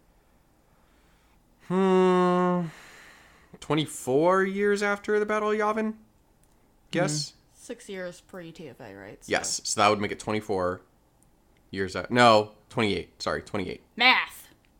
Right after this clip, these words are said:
Speaker 1: I, one day I'll get this timeline down.
Speaker 3: Was it twenty-six?
Speaker 1: T F A is
Speaker 3: Was that,
Speaker 1: thirty-four.
Speaker 3: was that twenty-six?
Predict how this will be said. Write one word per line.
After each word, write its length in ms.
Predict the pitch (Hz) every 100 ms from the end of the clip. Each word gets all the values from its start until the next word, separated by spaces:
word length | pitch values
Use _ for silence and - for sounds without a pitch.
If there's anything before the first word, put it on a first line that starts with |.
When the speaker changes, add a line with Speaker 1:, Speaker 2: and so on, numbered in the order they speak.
| _ _ _ _ _ _ _ -
Speaker 1:
I, 180 | 104
one 280 | 104 107 117
day 260 | 113 92 87
I'll 100 | 92
get 180 | 92 90
this 100 | 95
timeline 340 | - 82 73
down. 280 | 85 67 85 - -
Speaker 3:
Was 100 | 208
it 80 | 196
twenty-six? 560 | 240 220 - - - - -
Speaker 1:
T 200 | - 139
F 140 | 151
A 120 | 131
is 80 | 123
Speaker 3:
Was 20 |
that, 60 | -
Speaker 1:
thirty-four. 500 | 107 107 - 87 71
Speaker 3:
was 80 | -
that 140 | 415
twenty-six? 500 | - 339 - 349 -